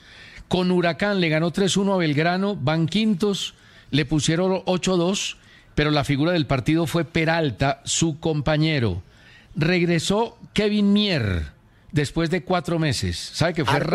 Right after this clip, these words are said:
Speaker 1: rápida
Speaker 2: cero,
Speaker 1: la
Speaker 2: César.
Speaker 1: recuperación? ¿Qué me decía, Steven?
Speaker 2: Re-, no, que regresó con arco en cero.
Speaker 1: Regresó con arco en cero, jugó, eso sí, con la juvenil del equipo frente al Santos Laguna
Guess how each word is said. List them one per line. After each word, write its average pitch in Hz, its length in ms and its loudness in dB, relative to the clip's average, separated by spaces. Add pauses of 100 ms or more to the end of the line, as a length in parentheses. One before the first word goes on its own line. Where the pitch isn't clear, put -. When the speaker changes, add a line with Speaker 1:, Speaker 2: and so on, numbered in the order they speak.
Speaker 1:
rápida 214 60 -6 (160)
Speaker 2:
cero, - 60 0
Speaker 1:
la 139 80 0
Speaker 2:
César. 120 140 0
Speaker 1:
recuperación? 135 640 0 (2500)
¿Qué 156 100 0
me 160 80 0
decía, 151 220 2
Steven? 170 340 0 (120)
Speaker 2:
Re-, - 160 -6 (640)
no, 170 180 0
que 185 120 -2
regresó 135 400 -2
con 196 160 -2
arco 190 200 -2
en 131 80 -6
cero. 175 300 -2 (140)
Speaker 1:
Regresó 151 500 2
con 214 140 0
arco 208 200 -2
en 202 80 0
cero, 196 340 0
jugó, 165 480 0
eso 180 240 0
sí, 170 160 0
con 165 180 -2
la 131 80 0
juvenil 143 640 0 (380)
del 147 260 -2
equipo 170 560 -2 (320)
frente 147 420 0
al 135 240 0
Santos 165 460 0
Laguna 190 600 0